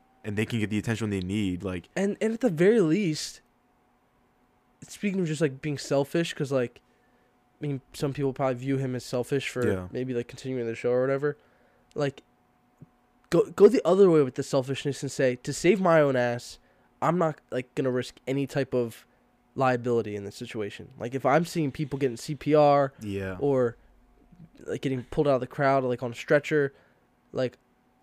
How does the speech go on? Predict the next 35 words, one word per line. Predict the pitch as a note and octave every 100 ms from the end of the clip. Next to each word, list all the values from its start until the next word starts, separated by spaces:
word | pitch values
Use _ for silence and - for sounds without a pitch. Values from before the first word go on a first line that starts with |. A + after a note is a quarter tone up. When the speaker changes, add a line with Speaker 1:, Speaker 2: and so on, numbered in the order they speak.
| -
Speaker 2:
that, | C#3+ - - _
that | D3 E3 _ _
should | - F3
be, | E3+
like, | C#3
a | -
sign. | - D3 E3 B2+ A2+ -
And, | D3+
like, | C#3+ B2+ - _ _ _ C#3+
maybe | F3+ G#3+
it's | G3
just, | F3+
like, | F#3
the | D#3
culture | - - D#3+ - F3
he | E3+
created | - F3 E3 F3 D#3+ -
with, | D3+ -
like, | A#2+ -
ragers | B2+ D3 D3 D3 C#3
or |
Speaker 1:
It's | C#3+
part |
of | D3 C#3+
Speaker 2:
whatever, | D3
Speaker 1:
it. |
Speaker 2:
like, | C3 B2 - - - - -
and | D3
I'm | D3
sure | -
that's | D#3 C#3+
a | C3+
thing, | - D3 B2 A#2+
but, |
like, | C3+ B2